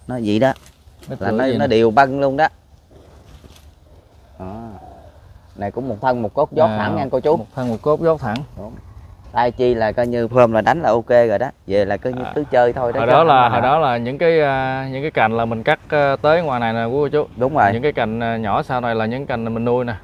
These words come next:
Speaker 2: Đó. Một cốt dốt thẳng lên luôn nè. Rồi, hồi đó chú đánh tới đây nè.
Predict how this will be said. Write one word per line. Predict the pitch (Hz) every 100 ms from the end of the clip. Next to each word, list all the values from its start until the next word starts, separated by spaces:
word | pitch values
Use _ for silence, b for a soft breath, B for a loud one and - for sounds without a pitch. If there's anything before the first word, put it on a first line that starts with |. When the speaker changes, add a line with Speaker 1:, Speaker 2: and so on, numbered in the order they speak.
| - - - - - - - - - -
Speaker 2:
Đó. | - - - - -
Một | 107 98
cốt | 143 147
dốt | 151 -
thẳng | 85 120
lên | 151 123
luôn | 120
nè. | 113 92 _ _ - - _ _ _ _ _ - - - - - - - - - - - - - - - - - - - - - - - - - - - - -
Rồi, | 107
hồi | 104
đó | 107 123 147
chú | 156 156
đánh | 147 165
tới | 156
đây | 135
nè. | 120